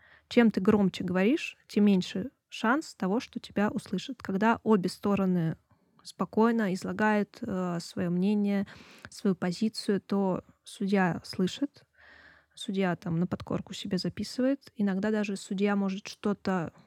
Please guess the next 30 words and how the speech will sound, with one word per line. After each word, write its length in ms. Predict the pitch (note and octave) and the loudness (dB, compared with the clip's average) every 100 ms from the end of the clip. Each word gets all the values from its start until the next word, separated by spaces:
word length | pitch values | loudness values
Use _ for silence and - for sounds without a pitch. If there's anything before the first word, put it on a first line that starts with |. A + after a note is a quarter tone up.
| _ _ - | _ _ 2
неправильно 560 | G#3+ F#3+ G#3+ F#3+ F3 | 4 6 4 4 2
будет 160 | E3+ E3+ | 0 -2
сказать, 260 | - F3 - | -4 -4 -4
предложить, 720 | - F#3 F#3 D4+ F4+ - - _ _ | -2 0 2 2 0 -4 -20 _ _
но 580 | G#3+ G#3 G#3+ G#3+ F#3+ - - _ | 0 2 4 4 2 -2 -12 _
как-то 340 | - G#3+ - F#3 | 4 4 2 -4
посодействовать 800 | F#3 - G3 A3 A#3+ - F#3 F#3+ | -4 -4 2 2 2 -2 -4 -2
решению 460 | - - A3+ G3+ | -2 0 2 2
вашего 320 | F#3 F#3 - F#3+ | 2 0 -4 -4
конфликта 760 | F#3+ F#3 G#3 C4+ - G3 - - - - - _ - | -2 0 0 0 0 -4 -4 -8 -18 -20 -20 _ -2
и 80 | - | 0
подвести 440 | - F#3 F#3+ - A3 | 0 0 -2 -4 -4
даже 260 | G3+ F#3 F3+ | -2 -2 -2
к 80 | F#3+ | 0
вас, 320 | F#3+ - - | 0 -2 -4
э, 320 | G3 F#3+ F#3+ | -2 0 0
вас 300 | F#3+ F#3+ - - | 0 -2 -4 -8
к 240 | - F#3+ F#3 | -2 0 2
мировому 360 | F#3+ G3 G3 | 4 4 2
соглашению, 560 | G3 F#3 F#3 - A#3 A3+ | 0 -2 -2 0 -2 -2
что 180 | - E3+ | -2 -4
вообще 280 | E3+ - F#3 | -4 -4 -6
считается 500 | - - F3 - G#3 | -4 -4 -4 -4 -10
прям, 320 | - E3+ F3+ F#3 | -8 -6 -4 -2
ну, 180 | F3+ G3+ | -2 -4
здорово, 420 | F#3+ F3 D#3 E3 | -2 0 0 -4
когда 260 | - E3+ D#3+ | -4 -4 -4
у 40 | |
судьи 300 | - F#3+ G3+ | -4 -4 0
много 460 | F3 E3+ E3+ F#3 | 0 0 -2 -6